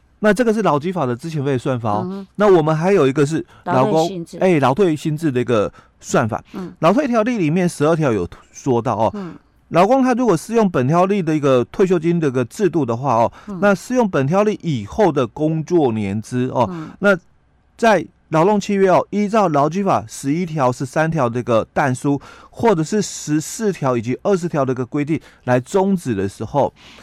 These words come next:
Speaker 1: 那他的资遣费由雇主哦，按照劳工的一个工作年资哦，每满一年哦，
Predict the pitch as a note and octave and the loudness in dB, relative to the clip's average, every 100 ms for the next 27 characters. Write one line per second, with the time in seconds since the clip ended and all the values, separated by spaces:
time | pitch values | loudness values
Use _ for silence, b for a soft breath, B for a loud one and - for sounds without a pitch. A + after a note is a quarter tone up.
0 | B G#3+ G#3+ A#3+ A3 F3 G#3 E3+ D3 D3 | B -2 0 0 0 -2 -2 -2 0 0
1 | C#3 C#3 G#3 D#3 A#2+ G#2 - - G3 D#3 | 0 0 -2 0 0 -2 -6 -4 -2 -2
2 | C#3+ F#3 C3 B B B _ C3 C#3 E3+ | 0 0 0 B B B _ 0 2 2
3 | F#3+ F3 C3+ B2+ F#3 G3 F3+ G#3 D#3+ B2 | 2 2 0 0 0 2 2 2 4 2
4 | A2+ B2+ D3+ B2+ C3+ D3+ G3 G#3 C3 - | 0 2 2 2 2 0 2 0 0 0
5 | G3 C#3+ B2 C#3 | 2 2 2 0